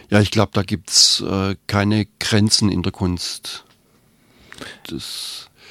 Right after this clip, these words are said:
gibt a-, n-, auf einer anderen Seite eine Grenze. Ich weiß grad nicht mehr, wer es gesagt hat.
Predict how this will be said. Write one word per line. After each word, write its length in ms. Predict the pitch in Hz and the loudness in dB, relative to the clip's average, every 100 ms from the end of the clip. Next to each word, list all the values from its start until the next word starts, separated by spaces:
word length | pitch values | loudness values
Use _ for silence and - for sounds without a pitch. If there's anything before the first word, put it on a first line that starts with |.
| - - | -20 0
gibt 320 | 123 - - | 0 0 -6
a-, 120 | - | -4
n-, 180 | - 113 | 4 6
auf 280 | 110 110 - | 6 4 2
einer 100 | 110 | 4
anderen 220 | 117 143 | 6 6
Seite 240 | 135 123 113 | 6 4 6
eine 140 | 113 | 2
Grenze. 560 | - 113 113 113 107 95 - - - - - | 4 4 4 6 4 2 -6 -20 -20 -20 -20
Ich 140 | - - | -8 2
weiß 260 | 107 113 | 4 4
grad 240 | - 110 104 | 0 0 2
nicht 200 | 113 - | 2 4
mehr, 260 | 113 104 - | 4 4 2
wer 160 | - 107 | 4 6
es 120 | 107 | 6
gesagt 460 | 113 95 95 117 - | 4 4 2 2 2
hat. 280 | 117 - | 2 0